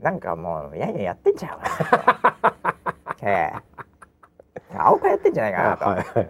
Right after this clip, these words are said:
Speaker 2: はい。
Speaker 1: いやいや、なんだよと。
Speaker 2: はいはい。
Speaker 1: 最後の日なんだよと。
Speaker 2: <laughs>
Speaker 1: ね。
Speaker 2: はい。
Speaker 1: っ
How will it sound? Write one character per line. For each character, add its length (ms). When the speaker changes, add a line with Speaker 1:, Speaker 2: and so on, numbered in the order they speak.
Speaker 2:
は 100
い。 40
Speaker 1:
い 20
や 100
い 40
や、 160
な 80
ん 100
だ 120
よ 300
と。 60
Speaker 2:
は 220
い 40
は 80
い。 20
Speaker 1:
最 320
後 120
の 100
日 100
な 120
ん 100
だ 120
よ 60
と。 20
Speaker 2:
<laughs> 40
Speaker 1:
ね。 200
Speaker 2:
は 100
い。 40
Speaker 1:
っ 80